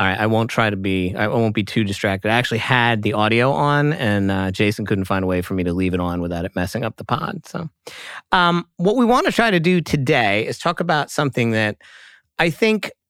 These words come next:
at once gets lots of focus in our industry, but at the same time almost doesn't, if that makes sense as a discussion. And that is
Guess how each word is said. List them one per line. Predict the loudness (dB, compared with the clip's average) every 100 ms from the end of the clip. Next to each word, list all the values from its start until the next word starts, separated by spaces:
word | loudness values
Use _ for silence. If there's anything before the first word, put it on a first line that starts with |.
| _ _ -2
at | -2
once | 2 2 0 0
gets | -2 2
lots | 2 2 0
of | -2
focus | 0 0 0 -2
in | 0 2
our | 2
industry, | 2 0 0 0 0 -4 _ -2
but | 0
at | 0
the | -2
same | 0 0
time | 2 0 2
almost | 0 0 -2 -8 _ -12 -2
doesn't, | 0 0 0 0 -2
if | -2
that | 0 0
makes | 0 0
sense | 0 -2 -2
as | -2 -2
a | 0
discussion. | -2 -2 -4 -2 -4 -2
And | 0
that | 0 2
is | 2 0 -2